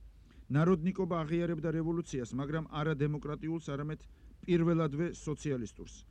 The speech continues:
ყოველი გარდამავალი საფეხური იყო გამორიცხული. ესეც იწვევდა ეჭვს. სოციალიზმის განხორციელება გამოყრუებულ ხალხის დახმარებით მიმაჩნდა საეჭვო საქმედ.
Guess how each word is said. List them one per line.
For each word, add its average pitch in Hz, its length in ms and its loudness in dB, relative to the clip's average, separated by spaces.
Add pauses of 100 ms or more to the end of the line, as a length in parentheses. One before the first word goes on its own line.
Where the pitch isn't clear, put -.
(360)
ყოველი 190 400 2
გარდამავალი 165 680 4
საფეხური 156 480 -2
იყო 147 180 -4
გამორიცხული. 131 600 -4 (420)
ესეც 170 380 2 (160)
იწვევდა 143 480 -2
ეჭვს. - 320 -4 (540)
სოციალიზმის 165 760 -2
განხორციელება 143 920 0 (460)
გამოყრუებულ 160 840 6
ხალხის 143 440 -2
დახმარებით 156 600 -2
მიმაჩნდა 147 560 0
საეჭვო 143 560 -2
საქმედ. - 460 -8